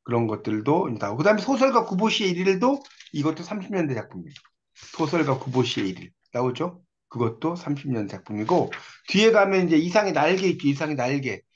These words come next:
이것도 그 뭡니까? 천구백, 보통 이제 삼십 년대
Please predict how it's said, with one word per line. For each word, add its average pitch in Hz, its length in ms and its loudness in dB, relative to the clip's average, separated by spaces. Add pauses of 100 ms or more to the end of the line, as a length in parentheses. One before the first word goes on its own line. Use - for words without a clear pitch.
(180)
이것도 196 800 -2 (180)
그 - 100 -12
뭡니까? 110 500 -10
천구백, 156 360 -4
보통 120 240 -4
이제 107 100 -4
삼십 175 400 -2
년대 135 460 2